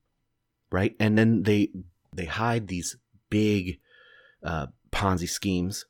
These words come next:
and these big scams with a market crash. They'll say, "Oh, the market crashed. We gotta take all your houses," right? <laughs> And, like, uh, but,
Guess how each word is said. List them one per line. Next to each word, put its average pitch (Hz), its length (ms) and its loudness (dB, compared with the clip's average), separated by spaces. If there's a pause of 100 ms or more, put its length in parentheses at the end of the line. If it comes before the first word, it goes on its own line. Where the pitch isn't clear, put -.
and 95 140 0
these 87 120 -4
big 113 340 2
scams 76 640 -4 (360)
with 98 140 0
a 92 40 2
market 101 280 2
crash. - 520 -2
They'll 92 80 -8
say, - 140 -6
"Oh, 110 140 2
the 87 80 -4
market 101 360 -2
crashed. - 460 -6 (400)
We 95 80 -6
gotta 98 140 -2
take 107 220 -2
all 98 100 -2
your 90 100 -2
houses," - 680 -6 (240)
right? 85 240 -10 (300)
<laughs> - 120 0
And, - 240 0
like, - 280 -2 (320)
uh, 90 240 -6 (280)
but, 101 420 -2